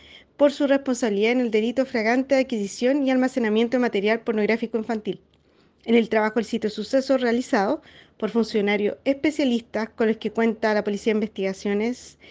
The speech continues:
se procedió a incautar diferentes especies relacionadas con el delito,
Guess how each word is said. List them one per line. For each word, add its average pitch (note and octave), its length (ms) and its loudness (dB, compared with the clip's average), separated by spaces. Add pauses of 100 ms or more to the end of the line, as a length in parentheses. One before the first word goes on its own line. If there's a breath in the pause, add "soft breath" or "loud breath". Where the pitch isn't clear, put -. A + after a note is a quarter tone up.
(260 loud breath)
se - 200 4
procedió C4+ 440 2
a D4 40 4
incautar B3 460 -4
diferentes C4 540 0
especies D4 420 -2
relacionadas B3 680 0
con C4+ 180 0
el B3+ 140 2
delito, B3 380 0